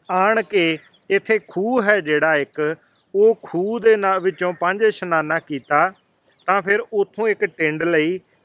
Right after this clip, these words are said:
ਟਿੰਡ ਹੁੰਦੀ ਹੈ ਜਿਹੜੀ ਖੂਹ 'ਚੋਂ ਪਾਣੀ ਕੱਢਣ ਵਾਸਤੇ ਇੱਕ ਬਕਟ ਜੀ ਹੁੰਦੀ ਹੈ, ਉਸ ਨੂੰ ਲੈ ਕੇ ਆਪਣੇ ਸਿਰ ਥੱਲੇ ਰੱਖ ਕੇ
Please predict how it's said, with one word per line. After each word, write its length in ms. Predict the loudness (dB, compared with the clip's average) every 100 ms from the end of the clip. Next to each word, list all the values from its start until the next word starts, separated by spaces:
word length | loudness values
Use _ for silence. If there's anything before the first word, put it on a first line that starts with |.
| -4
ਟਿੰਡ 260 | -2 0 -4
ਹੁੰਦੀ 320 | -6 -2 0
ਹੈ 60 |
ਜਿਹੜੀ 220 | 2 2 0
ਖੂਹ 220 | -6 -6
'ਚੋਂ 140 | -2 -2
ਪਾਣੀ 300 | 0 -2 -2
ਕੱਢਣ 300 | -4 -2 -2
ਵਾਸਤੇ 580 | 0 0 -2 -2 -2 -4 _ -14
ਇੱਕ 120 | -10
ਬਕਟ 440 | -4 -4 -2 -4
ਜੀ 200 | -4 -6
ਹੁੰਦੀ 340 | -4 -4 -2 -2
ਹੈ, 140 | -2 -8 2
ਉਸ 360 | 6 6 6 0
ਨੂੰ 200 | -2 2
ਲੈ 240 | 4 2
ਕੇ 340 | 0 -2 -2 -4 _ -4
ਆਪਣੇ 360 | -4 -2 -2 -2
ਸਿਰ 320 | -2 0 0
ਥੱਲੇ 360 | -2 -2 0 0
ਰੱਖ 300 | 0 -2 -8
ਕੇ 320 | -6 -4